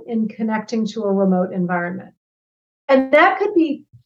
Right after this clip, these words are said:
technology. It could be, do they have the right computer? Do they have the right Wi-Fi speed?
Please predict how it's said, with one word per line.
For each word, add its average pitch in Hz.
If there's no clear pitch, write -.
technology. 214
It 240
could 214
be, 220
do 226
they 220
have 220
the 233
right 233
computer? 247
Do 196
they 208
have 202
the 233
right 226
Wi-Fi 226
speed? 175